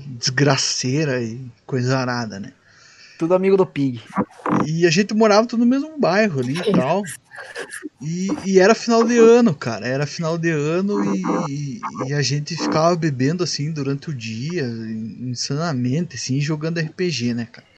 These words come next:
Speaker 1: Aí a gente tinha um amigo nosso que era mais velho, né?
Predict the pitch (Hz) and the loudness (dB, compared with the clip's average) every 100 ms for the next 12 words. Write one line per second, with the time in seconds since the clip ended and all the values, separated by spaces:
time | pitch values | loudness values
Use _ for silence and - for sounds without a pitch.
0 | _ - 196 226 294 277 - 247 196 147 | _ 4 6 6 0 -2 2 4 4 4
1 | 202 156 131 170 165 - 127 139 135 127 | 4 4 2 2 0 0 2 2 2 2
2 | 139 147 123 147 226 135 120 123 | 2 4 6 6 6 4 0 0